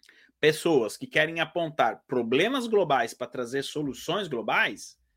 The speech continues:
de forma bem resumida, nós estamos falando de nova tananã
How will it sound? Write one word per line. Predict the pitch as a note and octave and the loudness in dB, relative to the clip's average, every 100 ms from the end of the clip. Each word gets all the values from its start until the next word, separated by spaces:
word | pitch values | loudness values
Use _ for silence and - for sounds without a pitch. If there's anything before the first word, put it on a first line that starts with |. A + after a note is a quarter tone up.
| _ _ _ _ _ | _ _ _ _ _
de | A#2+ | -8
forma | - D#3+ C#3+ | 0 2 4
bem | D#3 G#3 | 2 2
resumida, | F#3+ D#3 C3 D#3+ E3+ | 0 -2 -2 -2 -4
nós | E3+ D#3+ | -6 -8
estamos | D3+ D#3+ D#3 | -4 -4 -2
falando | D#3 C#3 D3 C#3+ | -2 0 0 -2
de | C3+ C3 | -4 -8
nova | C3 B2+ C3+ D3+ D3 E3 F3 F3 _ _ _ | -6 0 2 2 2 0 0 -4 _ _ _
tananã | - C3+ C3+ B2 C3 D3+ | -2 2 2 4 4 2